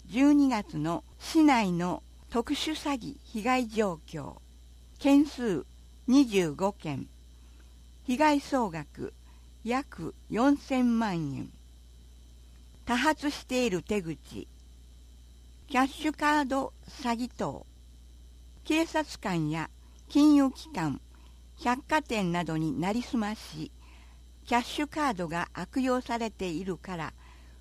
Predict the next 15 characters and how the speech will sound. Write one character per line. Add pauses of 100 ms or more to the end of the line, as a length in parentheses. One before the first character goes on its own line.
封
印、 (260)
交
換
す
る (140)
と
嘘
を
つ
き、 (880)
カ
ー
ド
と